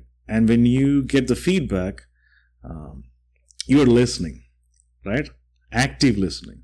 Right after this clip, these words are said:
right? Uh, the reason I say active listening is, uh, most of the people listen to respond, not to understand. That's something I've noticed with, you know, uh, people a lot.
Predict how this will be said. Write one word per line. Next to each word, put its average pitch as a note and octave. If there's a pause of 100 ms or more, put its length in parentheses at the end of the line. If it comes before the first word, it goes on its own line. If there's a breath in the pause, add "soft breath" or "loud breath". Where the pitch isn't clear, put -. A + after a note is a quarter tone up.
(160)
right? A2+ (600 soft breath)
Uh, C2+
the A#2+
reason D3+
I C#3
say C3
active A#2
listening G#2+
is, F2+ (500 soft breath)
uh, D#2+ (120)
most C#3
of G#3
the F#3
people F3+ (340)
listen A#2+
to A2+
respond, F#2 (300)
not G#2+
to G2
understand. D#2+ (140)
That's G#2
something C#3+
I've B2
noticed G#2+
with, F#2
you F#2+
know, F2+ (380 loud breath)
uh, D#2
people G2
a -
lot. F#2+